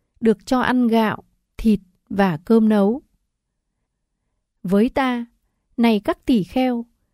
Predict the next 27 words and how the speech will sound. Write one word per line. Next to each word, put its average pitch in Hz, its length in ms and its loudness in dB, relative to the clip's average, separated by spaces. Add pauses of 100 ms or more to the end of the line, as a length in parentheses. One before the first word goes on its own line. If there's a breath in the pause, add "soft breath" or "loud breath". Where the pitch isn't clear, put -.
(100)
được 247 200 2
đầy 233 200 2
đủ 196 340 2
với 196 140 4
sự - 320 -4
giàu 208 280 2
sang 262 360 0
như 269 120 4
vậy, 220 220 0 (560)
được 240 260 2
cứu 247 140 2
cánh 247 320 0
nuôi 302 200 2
dưỡng 262 380 -2
tế 240 180 6
nhị 294 320 0
như 277 180 2
vậy, 240 280 0 (640)
ta 220 240 -2
suy 214 280 -2
nghĩ 247 220 0
rằng, 208 320 -2 (800)
kẻ 226 240 2
vô 277 240 2
văn 294 240 0
phàm 208 320 -2
phu 277 300 2